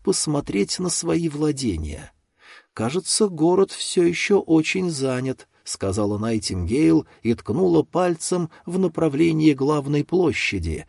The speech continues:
на которой светились множество огней. "Уже ночь, но много людей все еще не отправились по домам".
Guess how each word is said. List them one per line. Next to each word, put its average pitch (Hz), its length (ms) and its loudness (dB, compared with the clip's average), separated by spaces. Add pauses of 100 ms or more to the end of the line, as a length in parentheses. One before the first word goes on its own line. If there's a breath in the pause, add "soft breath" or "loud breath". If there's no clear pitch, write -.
(140 soft breath)
на 113 160 -2
которой 123 440 0
светились 160 760 -4 (140 soft breath)
множество 107 760 0
огней. 95 500 -6 (320 soft breath)
"Уже 110 260 -2
ночь, 113 420 0
но 110 300 2
много 151 400 2
людей 135 480 0 (140 soft breath)
все - 340 -2
еще 123 300 0
не 190 140 0
отправились 160 760 -2
по 160 80 0
домам". 131 560 -2